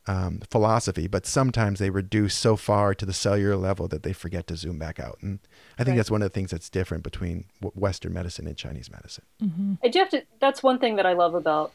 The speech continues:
Speaker 2: um, the woman that I see, who's also a mother runner, uh, which helps a lot too, is that sometimes she just will look at you and say, "Sometimes you just need an antibiotic,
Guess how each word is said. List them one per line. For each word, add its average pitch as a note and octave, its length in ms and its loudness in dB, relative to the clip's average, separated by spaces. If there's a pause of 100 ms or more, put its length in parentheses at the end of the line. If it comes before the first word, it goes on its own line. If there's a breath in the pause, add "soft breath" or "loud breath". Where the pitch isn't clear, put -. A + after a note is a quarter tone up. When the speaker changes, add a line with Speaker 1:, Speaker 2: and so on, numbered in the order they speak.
Speaker 2:
um, D3 480 -4 (720)
the G#3 240 0
woman E3 520 2
that F#3 120 6
I G3 180 8
see, E3 300 0
who's G3+ 200 0
also A3 580 6
a F3+ 100 2
mother D#3+ 280 2
runner, D#3 460 -2 (220)
uh, D#3 260 0
which - 240 -2
helps D#3 240 0
a D#3+ 60 0
lot D#3 280 -2
too, E3+ 400 4 (420 loud breath)
is G3+ 140 4
that G3 140 8
sometimes B3+ 380 6
she F#3 260 0 (160)
just G#3 220 4
will F#3+ 80 8
look G3 160 8
at G#3 80 4
you F3 80 4
and F3 120 0
say, E3+ 140 8
"Sometimes D4+ 480 6
you B3+ 60 6
just B3+ 240 6
need B3+ 160 4
an A#3 120 6
antibiotic, F#3+ 760 4